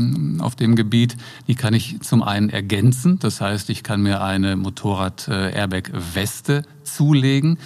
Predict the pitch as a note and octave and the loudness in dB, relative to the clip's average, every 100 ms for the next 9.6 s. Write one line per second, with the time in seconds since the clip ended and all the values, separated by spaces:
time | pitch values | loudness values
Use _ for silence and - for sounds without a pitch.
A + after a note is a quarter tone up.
0 | - - A2+ G#2 A2 G2+ G#2+ G#2 G2 - | -10 -2 -2 0 -2 0 0 0 -2 -6
1 | - - C#3 D3 C#3+ C3+ C3 B2+ C3 C3 | -10 2 6 6 4 2 2 0 -2 -2
2 | B2+ A2+ F#2+ - - C#3 D#3+ A2 G2 F#2 | -2 -2 -4 -6 0 2 2 0 0 -2
3 | F#2+ F#2 G2 - F#2+ - F2+ F2+ F2+ - | -4 -4 -4 -6 -8 -6 -4 -2 -4 -2
4 | A2 A#2+ F3 A#2+ G#2+ - C3 - B2+ C3 | -2 0 0 0 -4 -8 -6 -2 2 4
5 | B2 B2 B2+ C3 - C3 B2+ B2+ A#2 A2+ | 4 2 0 -4 -2 -2 0 2 2 -2
6 | - - - B2 - - C#3 B2 A#2+ C3 | -6 -20 -2 -2 0 2 4 6 6 4
7 | A#2 B2 B2+ B2+ B2+ A#2+ A#2+ - - - | 2 2 2 2 0 -2 -6 -18 -20 -20
8 | - - - - G#2+ C3+ C3+ B2+ C3 C3+ | -20 -20 -14 -4 0 2 2 0 4 4
9 | A#2+ A2+ B2 B2+ B2+ | 4 0 0 2 2